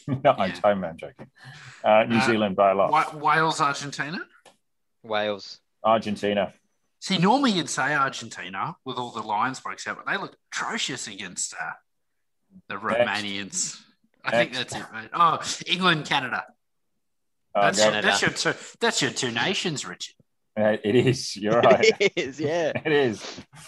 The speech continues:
Speaker 2: By the way, just for the record, England did beat the States this morning. You know.
Speaker 1: I saw that.
Speaker 2: Yeah.
Speaker 1: Saw
Speaker 2: It's
Speaker 1: that.
Speaker 2: the last nice way to finish on an England victory. All right.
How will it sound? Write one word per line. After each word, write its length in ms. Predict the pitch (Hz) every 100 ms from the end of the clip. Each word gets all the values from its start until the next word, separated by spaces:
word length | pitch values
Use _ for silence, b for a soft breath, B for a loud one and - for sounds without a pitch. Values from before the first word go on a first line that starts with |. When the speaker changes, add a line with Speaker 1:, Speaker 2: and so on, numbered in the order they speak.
| B B _ _ _
Speaker 2:
By 140 | 151 156
the 60 | 139
way, 80 |
just 220 | 120 143 -
for 60 |
the 80 | 110
record, 260 | 104 107 107
England 300 | 117 107 101
did 160 | 98
beat 180 | 95 90
the 80 | 90
States 360 | - 87 87 -
this 200 | - -
morning. 300 | 92 92 190 185
You 60 |
know. 200 | 180 185 - _ _ -
Speaker 1:
I 80 | 143
saw 260 | - 190
that. 380 | 110 95 147 - _ -
Speaker 2:
Yeah. 240 | 104 95 92 - - -
Speaker 1:
Saw 280 | - 107 98
Speaker 2:
It's 140 | 104
Speaker 1:
that. 100 | 101 _ -
Speaker 2:
the 80 | 101
last 280 | 98 98 95
nice 260 | 104 95 95
way 80 |
to 80 | 90
finish 420 | - 95 95 - - _ _ - -
on 140 | - 95
an 140 | 92
England 260 | 98 92 92
victory. 300 | 90 - - - - - - - - - _ _ _ -
All 100 | 143
right. 160 | 151